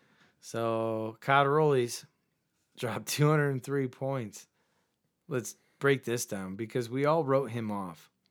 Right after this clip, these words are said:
And now he's in fucking tied for first at five and three.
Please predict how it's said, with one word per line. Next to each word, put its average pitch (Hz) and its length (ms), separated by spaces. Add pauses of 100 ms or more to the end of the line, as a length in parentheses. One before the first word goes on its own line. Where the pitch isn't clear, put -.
(360)
And 113 140
now 117 220
he's 127 220
in 117 220 (500)
fucking 107 520 (100)
tied 123 260
for 107 140
first 104 460
at 92 100
five 101 280
and - 120
three. 87 260